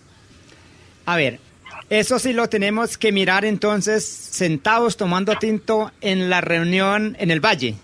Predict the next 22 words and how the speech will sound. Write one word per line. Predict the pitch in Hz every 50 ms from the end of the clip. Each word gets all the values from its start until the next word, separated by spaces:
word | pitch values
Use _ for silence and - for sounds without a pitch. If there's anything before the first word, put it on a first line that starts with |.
| - - -
eh, | - 151 156 151 147 143 135 127
Felipe. | 156 160 180 135 127 110 101 98 - - _ - _ _ _ _ - _ _ - _ - - -
Porque | - 165 - - 180 185
ese, | - 240 233 226 170 202
ese | 180 - 247
tema, | - 233 226 208 175
cuando | - 170 156 151
empiezan | 147 139 170 156 208 233
de, | 220 233 -
cuando | - 170 170 160 160
empieza | 151 127 165 175 - 220 226 220
a | 196
hablar | 190 175 180 175 175
de | 202 196
presupuesto, | - 214 190 226 170 - 202 - - 220 - - - - - -
pues | - 208 196 185
tiene | 190 190 202 208
que | - 202
haber | 190 214
un | 214
lineamiento | 214 214 208 190 180 185 190 185 - 214 208 - - - -
presidente-gerente. | - 208 196 - 175 185 185 196 196 190 - 220 196 180 185 220 196 151 - - 120